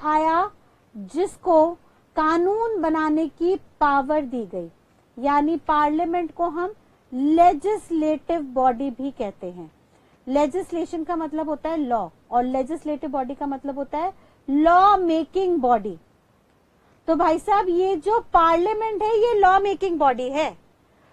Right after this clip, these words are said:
Parliament हर उस item पे कानून बनाएगी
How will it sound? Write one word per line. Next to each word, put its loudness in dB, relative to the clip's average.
Parliament 4
हर 2
उस -2
item -2
पे -4
कानून -2
बनाएगी -2